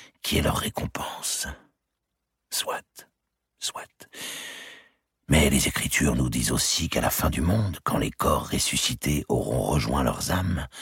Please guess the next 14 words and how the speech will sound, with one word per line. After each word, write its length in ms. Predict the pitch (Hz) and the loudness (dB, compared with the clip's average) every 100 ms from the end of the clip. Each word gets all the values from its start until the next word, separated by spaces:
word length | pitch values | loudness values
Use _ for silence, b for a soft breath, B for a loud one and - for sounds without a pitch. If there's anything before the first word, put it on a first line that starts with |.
| B B B B B B - | B B B B B B 2
nous 100 | - | 4
serons 260 | - 67 | 4 2
tous 280 | - 82 80 | 2 2 2
jugés 540 | - 65 71 - 76 | 2 2 2 4 4
en 80 | 69 | 2
dernier 440 | - - - 65 65 | 2 0 0 0 0
jugement. » 600 | - - 65 65 73 - - _ _ _ _ _ _ _ _ _ _ B B B B B B B - | -2 -4 -2 -4 -4 -10 -20 _ _ _ _ _ _ _ _ _ _ B B B B B B B -2
Il 120 | 76 | 2
y 100 | 82 | 4
a 60 | |
là 200 | 87 92 | 6 6
une 120 | 92 78 | 6 4
grande 320 | - 92 92 | 2 2 2
contradiction. 800 | 98 - 95 95 - - 95 | 0 0 -2 -2 -4 -4 -4